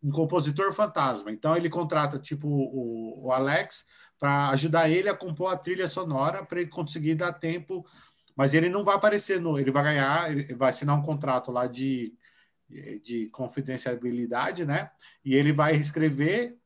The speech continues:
co-, e quem vai, quem vai, vai colocar o nome lá é o, o compositor. Então, eles utilizam esses outros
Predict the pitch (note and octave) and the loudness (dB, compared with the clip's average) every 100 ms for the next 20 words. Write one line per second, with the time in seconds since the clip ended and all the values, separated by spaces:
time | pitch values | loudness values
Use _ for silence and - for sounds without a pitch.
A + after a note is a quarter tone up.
0 | _ F#3 - D#3+ D3 F#3 F#3 F3 D#3+ - | _ -2 -2 -4 -2 0 0 -2 -4 -6
1 | F3 E3+ F3 D3+ - C3+ C3+ C3+ C3+ - | -4 0 -2 -2 -6 -8 -2 0 0 0
2 | C#3+ C#3+ D3 C#3+ C#3 C#3+ B2+ C3+ E3 - | -2 0 0 0 0 0 0 -2 -4 -6
3 | C#3 C#3 D3+ E3 E3 C#3 C#3+ C#3+ C#3+ D#3 | -8 -6 -4 -6 -6 -8 -10 -8 -6 -4
4 | D3 - D3 A2+ - - - _ D3 D#3 | -4 -6 -6 -6 -10 -20 -20 _ 0 4
5 | D#3 D#3 E3 E3 F3 E3+ F3 D3+ D#3+ D3+ | 4 2 -2 -2 -2 -2 -2 -2 -2 0
6 | E3 - | -2 -6